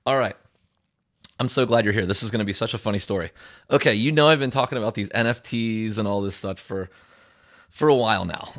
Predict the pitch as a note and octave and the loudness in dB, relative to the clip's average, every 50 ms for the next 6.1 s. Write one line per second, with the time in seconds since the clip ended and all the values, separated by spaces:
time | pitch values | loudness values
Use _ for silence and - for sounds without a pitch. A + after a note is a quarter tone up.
0 | - _ - B2+ C3 B2+ B2+ B2 - - C3 B2 C3+ F#3+ A#3 G#3+ - D3+ F#3 - | -16 _ -4 -2 -2 -2 -2 -2 -2 -2 -2 0 2 4 4 4 4 2 0 0
1 | C#3+ B2+ A#2+ A2+ A2 G#2 - - F#2 E2+ E2+ F2+ - - - A2 G#2+ F#2 - _ | 0 -2 0 0 0 -2 -2 -4 -8 -6 -6 -8 -8 -8 -8 -10 -10 -10 -12 _
2 | _ _ _ _ _ _ _ _ _ _ _ _ _ _ _ - - - C#3+ C3+ | _ _ _ _ _ _ _ _ _ _ _ _ _ _ _ -18 -10 -4 0 2
3 | D#3+ F#3 F3+ D#3+ D3 C#3+ - C#3 B2 A#2+ - - C3 B2+ B2 - - B2 A#2 A2+ | 4 6 6 4 4 2 2 2 0 0 0 0 0 0 0 -2 -2 -2 0 0
4 | G#2+ - - B2 G#2+ G#2 - G#2 G2+ F#2+ - G#2+ G2 F2+ G2 F#2+ F2 A2 A#2 A2 | 0 -2 -2 -4 -2 -2 0 0 -2 -2 -2 -4 -6 -4 -4 -4 -2 0 0 0
5 | G2+ F#2+ G2 F#2 - G#2 G2 G2+ G2 A#2+ A2+ G2+ G#2 G2 F2 - - G2 F#2 F2 | 0 -2 -6 -8 -8 -6 -6 -2 -2 0 0 2 0 0 0 0 -2 0 0 0
6 | F2+ D#2 | -2 -4